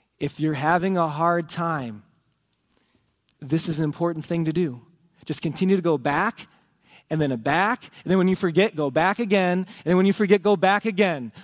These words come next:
Who is Jesus? What kind of power does he have? What has he done about death? He's taken the sting away. <laughs> In your grief, remember who Jesus is. That's what's Mar-, that's what Martha needed, okay? Let's continue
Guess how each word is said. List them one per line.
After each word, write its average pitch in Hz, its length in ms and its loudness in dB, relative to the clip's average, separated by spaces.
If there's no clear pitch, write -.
Who 240 300 4
is 220 300 4
Jesus? 160 500 2
What 202 280 2
kind 233 200 2
of 220 120 0
power 196 400 2
does 170 220 2
he 165 120 -4
have? 135 500 -4
What 240 220 6
has 294 180 6
he 277 100 0
done 269 220 2
about 226 360 2
death? 190 440 -2
He's - 160 -2
taken 214 300 2
the 220 100 4
sting 233 300 2
away. 165 360 2
<laughs> 139 100 -6
In 214 160 6
your 220 160 4
grief, 156 340 -2
remember 139 420 -2
who 131 240 -4
Jesus 117 420 -8
is. 107 160 -10
That's 226 260 0
what's 269 160 -2
Mar-, 190 280 4
that's 247 180 2
what 277 140 0
Martha 185 320 2
needed, 113 320 -8
okay? 156 300 -4
Let's 175 140 0
continue 180 580 2